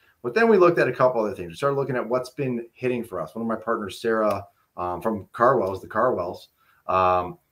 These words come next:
they bought a property and a place. Uh, I won't say, uh, where it is, but, uh, you guys will find out if you look at her up. But it's, it's called Bitely.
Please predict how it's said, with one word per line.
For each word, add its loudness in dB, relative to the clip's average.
they 0
bought 2
a -4
property -2
and -6
a -10
place. -8
Uh, -8
I -6
won't -4
say, -8
uh, -6
where -4
it -6
is, -12
but, -20
uh, 2
you -4
guys -6
will -16
find -10
out -8
if -16
you -10
look -10
at -8
her -6
up. -10
But -8
it's, -12
it's -20
called 2
Bitely. 0